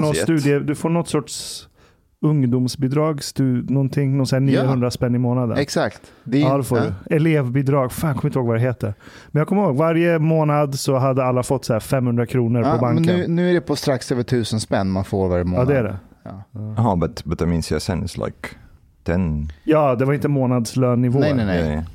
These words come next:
Speaker 1: Det var bara
Speaker 3: C S N
Speaker 1: en
Speaker 3: får man direkt när du bör-, börjar universitetet.
Speaker 2: Ja, precis. So i-, i-, in that sense it, it also makes sense because, ja, you're getting some kind of income.
Speaker 3: Du vet att, eh, alltså, när jag, <clears throat> när, eh,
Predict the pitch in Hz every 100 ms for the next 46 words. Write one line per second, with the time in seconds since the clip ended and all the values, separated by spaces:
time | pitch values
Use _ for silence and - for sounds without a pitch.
0 | - - 123 - 127 117 175 214 - 175
1 | 147 131 117 127 - 117 107 107 107 107
2 | 117 110 104 98 95 - 123 - - 117
3 | 117 95 117 80 - - - - - 107
4 | 107 117 117 120 113 127 120 123 101 101
5 | - - - - - - 95 95 95 92
6 | 95 92 90 - - 78 82 - 85 -
7 | 90 85 85 78 - - _ _ _ _
8 | _ _ _ _ _ _ _ _ - -
9 | 95 117 113 98 110 95 87 87 98 87
10 | 82 107 - 85 85 - - 156 208 202
11 | 135 127 117 117 131 135 139 - 123 131
12 | 135 135 131 120 110 127 110 - - -
13 | - _ _ - 165 139 123 117 120 123
14 | - -